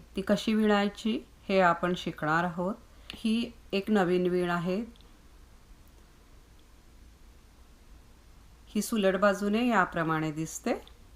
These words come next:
उलट बाजूने याप्रमाणे दिसते. विणायला सोपी आहे ही वीण. तर सुरुवात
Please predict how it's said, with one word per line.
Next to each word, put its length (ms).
उलट 240
बाजूने 500
याप्रमाणे 680
दिसते. 420
विणायला 400
सोपी 420
आहे 240
ही 220
वीण. 240
तर 60
सुरुवात 400